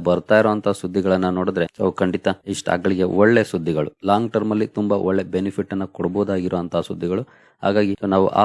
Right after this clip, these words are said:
ಪಾಯಿಂಟ್ ಆಫ್ ವ್ಯೂ ನಲ್ಲಿ ಯೋಚನೆ ಮಾಡಿದ್ರೆ ಖಂಡಿತ ಇಂತಹ ಸ್ಟಾಕ್ಗಳನ್ನ ನಾವು ಕರೆಕ್ಷನ್ ಆದ್ರೆ ಆಡ್ ಮಾಡುವಂತ ಪ್ರಯತ್ನ ಮಾಡ್ಬೇಕು ಆ ರೀತಿ ನ್ಯೂಸ್ಗಳು. ಹಾಗೆ ಈ ಸ್ಟಾಕ್ಗಳು especially ಎಲ್ಲ ಸರ್ಕಾರಿ ಕಂಪನಿಗಳು ಒಂದ್ ಕಾಲದಲ್ಲಿ ಎಲ್ಲರೂ ಇಗ್ನೋರ್ ಮಾಡ್ತಿದ್ದಂತ ಸ್ಟಾಕ್ಗಳು, ಎಲ್ಲರೂ ಅನ್ನೋದಕ್ಕಿಂತ even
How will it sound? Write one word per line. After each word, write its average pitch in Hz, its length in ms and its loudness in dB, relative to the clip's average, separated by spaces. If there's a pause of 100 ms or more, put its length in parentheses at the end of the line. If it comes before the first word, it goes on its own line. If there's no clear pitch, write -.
(140)
ಪಾಯಿಂಟ್ 98 300 0
ಆಫ್ 95 100 -2
ವ್ಯೂ 98 140 -4
ನಲ್ಲಿ 95 200 2
ಯೋಚನೆ 92 280 -2
ಮಾಡಿದ್ರೆ 90 240 -2 (100)
ಖಂಡಿತ 90 260 -2 (280)
ಇಂತಹ 95 280 2
ಸ್ಟಾಕ್ಗಳನ್ನ 85 500 0 (120)
ನಾವು 85 100 -2 (120)
ಕರೆಕ್ಷನ್ 87 480 -2
ಆದ್ರೆ 87 180 0 (160)
ಆಡ್ 85 240 -2
ಮಾಡುವಂತ 80 360 0 (200)
ಪ್ರಯತ್ನ 82 380 0
ಮಾಡ್ಬೇಕು 80 340 -2 (220)
ಆ - 20 2 (100)
ರೀತಿ 82 300 -4
ನ್ಯೂಸ್ಗಳು. 78 340 -8 (260)
ಹಾಗೆ 120 180 0 (240)
ಈ 101 120 -2
ಸ್ಟಾಕ್ಗಳು 104 460 0
especially 110 380 -4 (120)
ಎಲ್ಲ 101 220 2
ಸರ್ಕಾರಿ 98 420 -2
ಕಂಪನಿಗಳು 92 460 -2
ಒಂದ್ 87 180 -8
ಕಾಲದಲ್ಲಿ 92 340 2 (140)
ಎಲ್ಲರೂ 90 220 2 (160)
ಇಗ್ನೋರ್ 92 320 -2
ಮಾಡ್ತಿದ್ದಂತ 87 440 -4 (120)
ಸ್ಟಾಕ್ಗಳು, 90 380 -4 (220)
ಎಲ್ಲರೂ 104 240 6
ಅನ್ನೋದಕ್ಕಿಂತ 95 500 -2 (200)
even 95 180 4